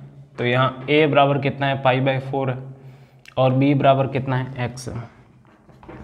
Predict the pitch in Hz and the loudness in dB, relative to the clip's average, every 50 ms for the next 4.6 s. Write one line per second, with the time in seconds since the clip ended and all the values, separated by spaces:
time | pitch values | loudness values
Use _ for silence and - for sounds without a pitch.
0 | - - - - - - _ _ _ _ - - 117 - - 143 135 131 131 123 | -20 -20 -20 -20 -20 -20 _ _ _ _ -8 -6 -6 -2 0 2 2 4 2 2
1 | 131 135 127 120 - 135 131 127 123 123 127 127 123 123 123 127 127 131 131 - | 2 0 0 0 0 0 0 2 2 0 0 0 -2 -2 -2 0 0 -2 -2 -2
2 | - 131 120 - 139 131 131 131 127 - 135 127 131 - 127 120 123 120 120 120 | -2 -4 -2 0 0 0 2 0 0 0 -2 -4 -2 -2 -2 -2 -2 -2 -4 -6
3 | 120 - - - - - - _ _ - _ _ _ _ _ _ _ _ _ _ | -8 -10 -14 -18 -20 -20 -20 _ _ -20 _ _ _ _ _ _ _ _ _ _
4 | _ _ _ _ _ - - 127 127 127 131 135 | _ _ _ _ _ -4 0 2 2 4 4 2